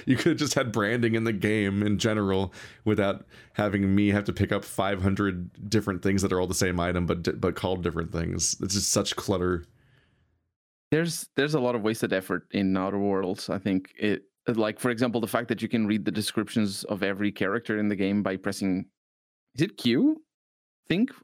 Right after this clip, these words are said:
Speaker 2: to inspect?
Speaker 1: You can inspect
Speaker 2: You don't need
Speaker 1: characters in that game when you're looking at them?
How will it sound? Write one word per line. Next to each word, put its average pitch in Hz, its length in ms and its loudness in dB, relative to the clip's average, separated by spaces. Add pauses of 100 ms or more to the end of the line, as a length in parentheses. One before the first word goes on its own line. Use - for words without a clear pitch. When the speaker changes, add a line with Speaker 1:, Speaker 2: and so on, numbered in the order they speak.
(160)
Speaker 2:
to 151 380 0
inspect? - 640 -2 (460)
Speaker 1:
You 101 100 2
can 139 100 2
inspect 104 480 0
Speaker 2:
You 156 60 4
don't 240 120 6
need 98 60 4
Speaker 1:
characters 123 420 2
in 156 40 -2
that 151 100 0
game 151 200 2
when 135 100 4
you're 98 80 2
looking 117 320 2
at 131 140 -2
them? 160 300 -2